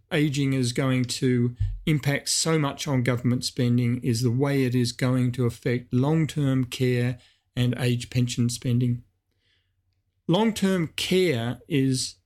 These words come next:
going to be the area where the pressure is most universally felt on government budgets. It's clear that government spending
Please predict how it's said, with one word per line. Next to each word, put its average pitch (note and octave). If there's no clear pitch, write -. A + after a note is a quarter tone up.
going C#3+
to B2+
be B2+
the C#3
area C#3+
where A#2+
the A#2+
pressure B2
is B2
most A#2+
universally C#3
felt B2
on A#2+
government A#2+
budgets. A#2+
It's D#3+
clear E3
that C#3+
government E3
spending C#3+